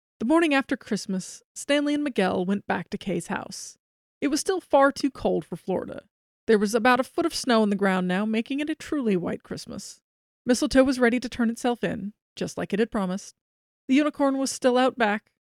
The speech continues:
Miguel's contact at the council said that they would be there the next day to get it. Stanley and Miguel collected mistletoe from Kay. Miguel opened a small portal and Stanley tossed it through.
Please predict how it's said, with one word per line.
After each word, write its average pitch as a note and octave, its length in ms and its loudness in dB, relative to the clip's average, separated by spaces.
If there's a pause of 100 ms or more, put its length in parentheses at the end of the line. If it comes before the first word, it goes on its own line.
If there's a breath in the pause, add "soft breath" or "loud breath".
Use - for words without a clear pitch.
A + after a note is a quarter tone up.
(160)
Miguel's A3 340 4
contact G#3 640 0
at G#3 60 -10
the - 60 -14
council G#3 380 -2
said G3 280 -2
that G#3 120 -6
they G3+ 80 -2
would G3 160 -2
be C4+ 140 2
there A#3 220 4
the G#3+ 80 -2
next G3+ 260 -4
day F3+ 220 -2
to F#3+ 100 -8
get F3+ 180 -4
it. - 120 -10 (500)
Stanley E4+ 340 -2
and E4+ 80 -2
Miguel G#3+ 320 2
collected G#3+ 440 -2
mistletoe F#3+ 480 -2
from F3+ 200 -10
Kay. - 440 -10 (280)
Miguel F#3+ 280 4
opened A3+ 240 2
a - 20 -2
small A3+ 320 -2
portal F3+ 380 -2
and F#3 140 -2
Stanley E3 380 -6
tossed - 300 -10
it - 80 -10
through. - 280 -14